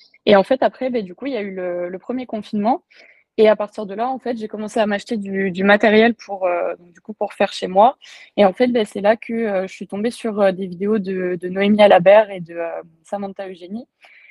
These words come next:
Et en fait, du coup, je me suis dit, « OK, euh, ça a l'air quand même, euh, plutôt sympa. » Et, euh, et en fait, j'ai commencé à m'y mettre, bah, chez moi, du coup, avec le matériel que j'avais.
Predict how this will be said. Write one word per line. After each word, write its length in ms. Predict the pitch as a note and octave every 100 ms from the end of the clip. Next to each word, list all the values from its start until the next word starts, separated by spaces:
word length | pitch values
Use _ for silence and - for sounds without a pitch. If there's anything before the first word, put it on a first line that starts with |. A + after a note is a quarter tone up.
| _
Et 80 | -
en 80 | F#3+
fait, 140 | G#3+
du 180 | A3+ G#3
coup, 160 | F#3+ C4
je 80 | B3+
me 80 |
suis 140 | G#3+ F#3+
dit, « 100 | F#3+
OK, 180 | F#3 G4
euh, 300 | G4+ A#3 G3+
ça 180 | - G3
a 40 |
l'air 200 | G3+ -
quand 100 | G3
même, 180 | A#3 C#4
euh, 160 | G3+
plutôt 240 | F#3 - D4+
sympa. » 560 | - G#3 G3+ A3+ D4 -
Et, 220 | A3+ G#3+
euh, 160 | G3+ F#3+
et 60 | F#3+
en 60 |
fait, 140 | F#3+ C#4+
j'ai 120 | B3+
commencé 300 | A3+ A3+ G3+
à 60 |
m'y 140 | G#3 F#3+
mettre, 300 | A3+ - G#3+
bah, 260 | F3+ F3+
chez 180 | F3+ A3
moi, 160 | G3 A3
du 140 | G#3
coup, 80 | -
avec 140 | B3+ -
le 80 |
matériel 400 | G#3 F#3+ G3+ G#3+
que 160 | G3 G3+
j'avais. 360 | F#3 F3+ A3+